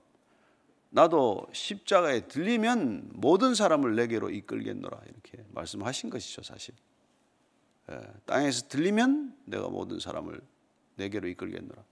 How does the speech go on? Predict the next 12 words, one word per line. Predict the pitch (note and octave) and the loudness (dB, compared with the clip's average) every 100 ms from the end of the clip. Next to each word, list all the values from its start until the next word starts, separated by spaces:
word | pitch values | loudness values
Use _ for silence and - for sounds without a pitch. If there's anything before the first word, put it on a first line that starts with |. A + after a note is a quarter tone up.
| _ _ _ _ | _ _ _ _
그런 | - D4+ F#4 | 2 6 8
면에서 | F#4 G3 | 6 6
보면 | G3+ | 2
십자가는 | F3 - B3 A3 C3+ | 0 2 2 2 0
자석과도 | - G#2 G2 - F#3 - - F3+ B2 | 2 2 2 -2 -6 -6 -2 0 0
같습니다. | F2 D2 - D2 - _ _ _ _ _ _ _ _ _ _ | -4 -6 -10 -16 -20 _ _ _ _ _ _ _ _ _ _
십자가에 | - - A#3 - A#3+ G#3+ | -6 -4 -4 2 6 6
끌리는 | C#3 - C4+ D4 B3+ E3+ B2+ G#2 E2 - | 4 2 6 8 8 6 4 0 -8 -8
이 | C#3+ C#3 | -8 -6
자력을 | - A#2 E3+ G3+ A3 F3+ D#3 | 0 4 6 4 2 0 -2
느끼게 | A2 - F2 | -4 -6 -10
됩니다. | - - - | -10 -14 -18